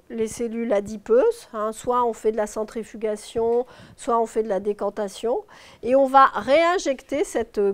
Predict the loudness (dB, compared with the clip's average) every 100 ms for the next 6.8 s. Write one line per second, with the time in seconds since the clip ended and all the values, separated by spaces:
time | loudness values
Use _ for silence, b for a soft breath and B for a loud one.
0 | -2 -6 -6 -4 -2 2 2 2 -2 -8
1 | -2 2 2 0 -6 -6 -4 -4 -4 -2
2 | -2 -2 0 0 0 -10 -20 -20 _ _
3 | b b b -6 -4 -2 0 2 4 2
4 | 0 -12 -12 -12 -16 -20 _ _ B B
5 | -8 -6 -6 -2 0 0 0 -2 -2 _
6 | -16 -10 0 2 2 -6 -20 -20